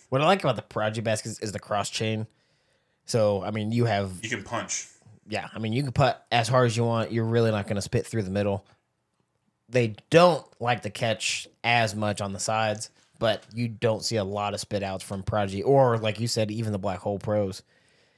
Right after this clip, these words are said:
Speaker 1: You don't see a lot of spit outs 'cause they're heavy chains. And I think, is it two layer or three layer? I think it's
Speaker 2: I think it's, uh, it's, it's that double crossing in the middle.
Speaker 1: Oh, okay.
Speaker 2: Isn't it?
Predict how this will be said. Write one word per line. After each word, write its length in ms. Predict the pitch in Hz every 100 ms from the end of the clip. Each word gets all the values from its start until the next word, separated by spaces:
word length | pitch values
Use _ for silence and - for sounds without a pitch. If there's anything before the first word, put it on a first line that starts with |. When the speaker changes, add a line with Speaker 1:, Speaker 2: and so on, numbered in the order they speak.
| _
Speaker 1:
You 200 | 117 120
don't 340 | 95 117 110 67
see 120 | 113
a 40 |
lot 140 | 104 101
of 60 |
spit 180 | - 107
outs 160 | 101 92
'cause 180 | 104
they're 140 | 98 101
heavy 240 | 117 98
chains. 460 | 95 101 98 95 - -
And 280 | 104 98 95
I 100 | 104
think, 220 | 131 107
is 400 | - _ _ -
it 100 | 107
two 120 | 185
layer 260 | 202 196 160
or 40 | 113
three 200 | 139 120
layer? 280 | 95 85 62
I 60 |
think 160 | 131 233
it's 120 | - - _ _ _
Speaker 2:
I 40 |
think 180 | - 180
it's, 340 | 185 - - -
uh, 100 | 104 101
it's, 220 | 120 123
it's 160 | 104 -
that 180 | 98
double 240 | - 127 123
crossing 460 | - 107 113 -
in 40 | 90
the 140 | 85 92
middle. 220 | 95 82
Speaker 1:
Oh, 120 | - 92
okay. 200 | - - _ _ _ _ _ _ _ _
Speaker 2:
Isn't 200 | 113 151
it? 140 | 196